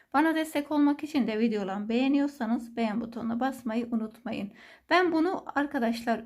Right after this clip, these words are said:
üç numarayla ördüm. Siz beş veya dört ile örerseniz daha iyi olur. Ben bu modeli ördüğümde, parçamı ördüğümde üç numaram yoktu.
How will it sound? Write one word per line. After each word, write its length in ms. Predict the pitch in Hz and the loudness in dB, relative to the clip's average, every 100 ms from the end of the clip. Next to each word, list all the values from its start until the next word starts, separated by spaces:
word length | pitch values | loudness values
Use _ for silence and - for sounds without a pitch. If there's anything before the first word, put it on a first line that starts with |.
| - | -4
üç 320 | 311 - - | -4 -4 0
numarayla 500 | 294 254 208 196 196 | 2 4 2 -2 -2
ördüm. 380 | 262 302 277 294 | -2 -2 0 -2
Siz 520 | - - 311 311 - _ _ _ _ _ _ _ | -4 -4 -4 -4 -14 _ _ _ _ _ _ _
beş 580 | 320 302 320 - - - | 2 2 0 -6 -10 -8
veya 440 | 254 277 277 185 190 | 0 2 2 0 2
dört 320 | 269 311 - | 2 0 -2
ile 60 | 240 | 0
örerseniz 720 | 294 285 269 240 240 - - | 2 2 0 0 0 -2 -2
daha 240 | 240 269 | 0 2
iyi 180 | 277 226 | 2 2
olur. 300 | 208 285 - - | 0 -4 -4 0
Ben 320 | 262 247 226 | 2 2 2
bu 300 | 240 233 233 | 0 -2 0
modeli 320 | 240 233 208 190 | 0 2 0 0
ördüğümde, 680 | 294 285 247 233 233 311 - - - - - _ _ _ _ - 277 240 233 | 0 2 4 6 6 2 -2 -12 -20 -20 -20 _ _ _ _ -14 -10 -8 -2
parçamı 400 | 320 330 302 247 | -2 0 0 2
ördüğümde 460 | 311 269 254 254 370 | 2 2 2 2 0
üç 300 | 302 - 269 | -2 -2 0
numaram 440 | 233 233 254 285 | 2 2 2 4
yoktu. 540 | 240 240 - 233 294 | 4 0 -4 -4 -4